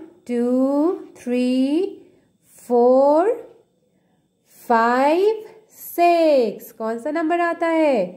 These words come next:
फ़ाइव। तो हम यहाँ क्या लिखेंगे?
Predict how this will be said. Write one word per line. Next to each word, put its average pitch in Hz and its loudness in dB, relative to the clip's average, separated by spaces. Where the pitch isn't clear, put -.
फ़ाइव। 285 2
तो 214 -6
हम 196 -6
यहाँ 196 -4
क्या 233 -4
लिखेंगे? 269 0